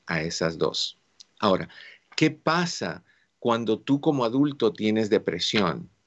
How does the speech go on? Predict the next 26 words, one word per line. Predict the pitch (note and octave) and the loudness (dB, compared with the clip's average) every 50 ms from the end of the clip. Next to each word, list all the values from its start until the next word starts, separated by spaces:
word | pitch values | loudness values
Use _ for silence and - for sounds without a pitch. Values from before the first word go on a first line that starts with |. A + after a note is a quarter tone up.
| _ _ _ _ _ - | _ _ _ _ _ -6
y | A#2+ A2+ A2 | 0 2 4
en | A#2+ A2+ G#2 | 4 2 2
tu | - A#2 - | 0 -2 0
casa | - C#3 C#3+ D3+ D3 C#3 - A2+ F2+ F2 F2+ - _ _ _ | 2 2 2 2 0 0 -2 -2 -2 -2 -4 -6 _ _ _
los | - G2+ G2+ G2+ F#2+ | 0 0 2 2 2
niños | G#2+ A2 A2 A#2+ A#2+ A2 | 0 0 0 0 -2 -2
están | - F#2+ - - A2+ G2+ G2+ G2+ | -2 -6 -2 0 0 2 2 2
viendo | F#2+ G2 G2 F#2+ F#2+ F#2 G2 F#2+ | 2 2 4 2 4 2 0 0
cómo | - G2 F2+ F2 F2 - | 0 0 0 0 0 2
tú | - F2 | 2 0
estás? | E2+ - - - - - - - - - - - - - _ | 0 2 0 0 0 0 -4 -10 -16 -18 -20 -20 -20 -18 _
Que | - F2+ | -4 -4
estás | F2+ - - F2+ F2 E2+ | 0 2 2 2 2 2
llorando | F2 F2 E2+ F2 G2+ A2+ A#2 A#2 A#2+ A#2+ A2 A2 A#2 A2+ A#2 A2+ - _ _ _ _ _ _ - - | 2 2 2 4 2 2 2 0 -2 -4 -2 -2 -2 -2 -4 -6 -10 _ _ _ _ _ _ -4 -2
o | G#2 G2+ | -2 0
que | - F#2 | 0 -2
estás | E2+ - - F2 F#2 F2+ | -2 0 0 -2 0 0
arrastrando | - G2 E2 F#2 F2 E2+ - - F2+ F#2 F2+ F2+ | 0 0 0 -2 -2 -4 -2 0 0 2 4 2
los | E2+ E2 E2 | 2 0 -2
pies | - - G2 F#2 F2+ F2+ - | -2 2 2 4 4 2 0
cabizbajo, | - - F#2 D#2+ E2+ E2 D#2+ E2 F2+ F2+ F2+ - - F2+ - | -4 -4 -2 -2 -2 -4 -2 0 0 0 0 -2 -4 -6 -4
cabizbaja, | - E2 D#2+ F2 E2+ F2 - G#2+ A2 A#2 A#2+ A2+ - G2+ - | -4 -4 -4 -4 -6 -2 0 2 2 2 0 -2 -6 -10 -10
que | - - | -6 -4
no | F2+ F2+ F2+ F2+ | -4 -4 -4 -2
te | - F2+ | -4 -2
bañas, | D#2+ F#2+ F#2 F#2+ G#2 A2 A#2 A#2+ A2 A2+ - - | 0 2 2 2 2 2 0 0 -2 -4 -6 -8